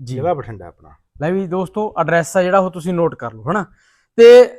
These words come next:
Speaker 1: ਅੱਛਾ ਬਾਈ, ਆਪਾਂ ਕਿੱਥੋਂ ਸ਼ੁਰੂ ਕਰੀਏ ਹਨਾ, ਵੀ ਕਿਹੜੇ ਟਰੈਕਟਰ ਤੋਂ ਆਪਾਂ ਸ਼ੁਰੂ ਕਰੀਏ ਜਿਹੜਾ ਆਪਾਂ ਸੇਲ ਵਾਸਤੇ ਲਾਏ ਹੋਏ ਆ ਬਾਈ ਇੱਥੇ?
Speaker 2: ਲੱਗ ਜਾਓ ਬਾਈ ਇੱਕ ਛੱਡ।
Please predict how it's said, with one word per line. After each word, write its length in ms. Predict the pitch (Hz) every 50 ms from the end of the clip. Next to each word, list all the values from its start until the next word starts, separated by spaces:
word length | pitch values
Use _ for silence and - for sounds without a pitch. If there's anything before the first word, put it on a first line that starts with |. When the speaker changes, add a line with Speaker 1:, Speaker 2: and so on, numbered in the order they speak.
| - _ _ - 226
Speaker 1:
ਅੱਛਾ 220 | 233 - - 226
ਬਾਈ, 200 | 220 214 240 254
ਆਪਾਂ 360 | 254 240 247 247 240 240 240 233
ਕਿੱਥੋਂ 340 | - 233 - - 254 254
ਸ਼ੁਰੂ 220 | 233 220 233 247 240
ਕਰੀਏ 340 | 220 202 165 156 156 151 160
ਹਨਾ, 140 | 180 208
ਵੀ 140 | 202 180 190
ਕਿਹੜੇ 340 | 190 _ - 196 196 226 233
ਟਰੈਕਟਰ 320 | 190 214 190 - - 190
ਤੋਂ 160 | 175 - 190 185
ਆਪਾਂ 180 | 175 - 185
ਸ਼ੁਰੂ 220 | 156 185 180 202 190
ਕਰੀਏ 240 | 190 175 170 175
ਜਿਹੜਾ 180 | 165 175 180 190
ਆਪਾਂ 300 | 190 - 185 180 175 175
ਸੇਲ 300 | 165 - 185 180 170 165
ਵਾਸਤੇ 300 | 156 151 143 135 - 147
ਲਾਏ 180 | 135 131 123 117
ਹੋਏ 140 | 120 120
ਆ 20 | 117
ਬਾਈ 220 | 113 123 123 123
ਇੱਥੇ? 240 | 117 - _ - 113 - _ _ _ _ _ _ _ _ _ _ _ _ _ 156
Speaker 2:
ਲੱਗ 140 | 156 165 160
ਜਾਓ 180 | 180 175 180
ਬਾਈ 140 | 165 180 180
ਇੱਕ 120 | 175 -
ਛੱਡ। 260 | - - 151 143 135